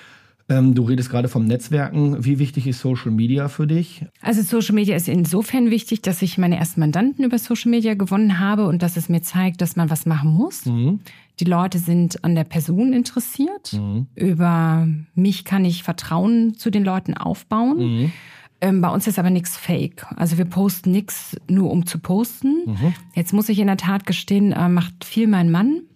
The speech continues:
Speaker 1: Okay.
Speaker 2: Der hat, glaub ich, nochmal eine andere Sichtweise auf mich und auf die Unternehmung.
Speaker 1: Was vielleicht gar nicht verkehrt ist, weil er dich auch als, als, als Drohne von außen so ein Stück weit
Speaker 2: Genau.
Speaker 1: betrachten kann und dich als Mensch natürlich auch super gut kennt. Man selbst ist ja doch ein Stück weit noch
Speaker 2: Kritisch.
Speaker 1: subjekti-, ne,
Speaker 2: Mhm.
Speaker 1: kritischer und noch subjektiver
Speaker 2: Ja, ja.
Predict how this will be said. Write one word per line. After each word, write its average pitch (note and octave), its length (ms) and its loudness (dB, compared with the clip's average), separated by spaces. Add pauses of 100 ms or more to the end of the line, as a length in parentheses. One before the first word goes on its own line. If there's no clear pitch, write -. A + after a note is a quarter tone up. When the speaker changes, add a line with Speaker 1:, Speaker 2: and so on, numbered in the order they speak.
(180)
Speaker 1:
Okay. D#3+ 240 0
Speaker 2:
Der F#3 100 2
hat, F#3 160 -4
glaub G3 160 2
ich, F3 100 0
nochmal F#3 220 4
eine - 80 -2
andere F3 180 0
Sichtweise G#3 580 0
auf - 160 -4
mich A#3 260 0
und G3 140 0
auf - 140 -6
die - 140 -4
Unternehmung. F#3 500 2
Speaker 1:
Was E4 120 0
vielleicht D3 240 0
gar C#3+ 80 0
nicht C#3 120 0
verkehrt D3+ 340 0
ist, C3 140 -2
weil C3+ 80 2
er B2+ 80 4
dich A#2 160 -2
auch A2 140 -2
als, G#2+ 180 -4
als, A2 380 -6
als A2+ 200 -4
Drohne D3 260 2
von A#2+ 180 0
außen C3+ 300 0
so G#2 80 0
ein G2+ 80 0
Stück - 260 -4
weit G#2+ 160 -2
Speaker 2:
Genau. F#3+ 160 4
Speaker 1:
betrachten A#2 320 0
kann C3+ 240 0
und A2 200 -2
dich A2 160 -4
als A2 200 -4
Mensch B2 260 2
natürlich C#3+ 420 2
auch B2 160 0
super C#3+ 360 2
gut D3 220 0
kennt. E3+ 280 0 (480)
Man A#2 300 -2
selbst B2 220 -2
ist B2 80 -8
ja B2 60 0
doch A#2+ 180 -2
ein B2 40 -2
Stück B2 280 -4
weit A#2+ 180 -4 (160)
noch B2 300 0
Speaker 2:
Kritisch. C#3 240 2
Speaker 1:
subjekti-, C3+ 440 -4
ne, C3 100 2
Speaker 2:
Mhm. - 40 2
Speaker 1:
kritischer F3 400 0
und E3 100 6
noch E3 140 4
subjektiver C3 840 0 (100)
Speaker 2:
Ja, D#3+ 80 0
ja. B2 80 -4